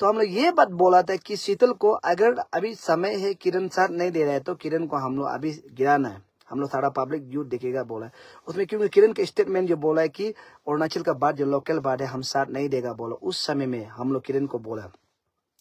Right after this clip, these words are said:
उस समय में, और इस दिन का भी एस्टिमेट सुना होगा आप लोग, "कौ-, कौन है किरण? हम किरण को नहीं जानते।" एक रिपोर्टर पूछा कि "किरण यूनियन मिनिस्टर आप लोग का वहाँ से ये," तो वो बोला, "वो कौन किरण? किरण को नहीं जानते," बोला। उस समय में, उस समय में हम लोग किरण को लगेगा बोलते समय में शीतल का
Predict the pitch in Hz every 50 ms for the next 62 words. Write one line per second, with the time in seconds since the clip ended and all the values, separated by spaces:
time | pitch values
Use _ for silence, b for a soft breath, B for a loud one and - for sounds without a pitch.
0 | _ B B B B B - 143 - 160 151 160 156 147 143 165 175 170 - 143
1 | 156 143 143 139 165 160 156 147 147 143 147 139 139 - 127 - 156 156 156 135
2 | - 143 143 156 151 143 135 139 131 127 139 139 143 B B B B B B -
3 | 214 214 - - 240 240 226 175 - - 143 131 117 107 104 - 143 - - -
4 | 170 175 170 160 147 160 180 165 156 131 123 127 127 143 147 147 - 165 160 170
5 | 156 139 - 139 - - 139 135 - 131 - 147 139 139 139 135 139 143 147 143
6 | 139 139 131 - 135 120 120 123 135 135 127 131 131 135 135 127 131 120 120 135
7 | 139 131 123 117 117 - b b b b b b - 156 165 170 170 165 160 160
8 | 170 165 - 202 202 175 - 139 127 123 120 - 156 160 160 156 - 139 135 147
9 | 156 143 139 123 113 - 107 98 - - - - b b b b b b b b
10 | 165 151 - - 127 120 120 107 95 92 92 - _ _ _ b b b b b
11 | b b b 190 247 240 - 247 233 226 226 226 214 185 202 226 226 220 - -
12 | 208 226 240 220 220 196 185 175 202 220 220 220 196 175 180 175 170 190 180 -
13 | 170 160 160 160 156 160 175 196 226 262 269 - - - - 180 170 - 214 214
14 | - 208